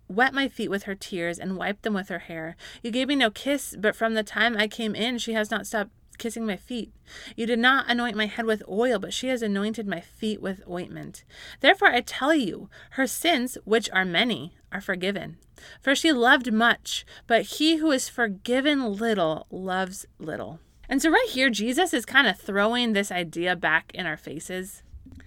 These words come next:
and saying, "You think you're better. You think you have less sin. Well, if you do have less sin, that means you've been forgiven less and you're gonna love less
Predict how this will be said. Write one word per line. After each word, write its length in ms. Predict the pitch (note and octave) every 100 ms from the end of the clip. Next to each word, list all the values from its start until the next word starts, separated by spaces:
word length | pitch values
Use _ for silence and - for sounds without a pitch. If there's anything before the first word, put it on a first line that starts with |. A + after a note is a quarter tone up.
| - -
and 120 | G#3+ G#3
saying, 400 | A#3 A#3 G#3 G#3
"You 220 | G3 B3+
think 340 | - C#4+ E4
you're 80 | E4+
better. 460 | B3+ A3+ D4+ G#3+ G#3+
You 160 | G3 A3+
think 260 | D4 C#4+
you 100 | D#4+
have 180 | D#4 C4
less 200 | C4 C4+
sin. 300 | - D4+ C#4+
Well, 220 | B3+ B3 - -
if 120 | A#3
you 100 | A#3+
do 200 | A3 D4
have 180 | D4 B3+
less 220 | A#3+ A3+
sin, 160 | - A#3+
that 120 | A3
means 180 | A3+ A3
you've 120 | A3+
been 160 | G#3+ A3
forgiven 420 | G#3+ G#3 A3 G#3
less 340 | A3+ A3+ A#3
and 140 | - G#3+
you're 80 | G#3
gonna 180 | G#3+
love 280 | G3+ G#3 G#3+
less 420 | G#3 B2+ - -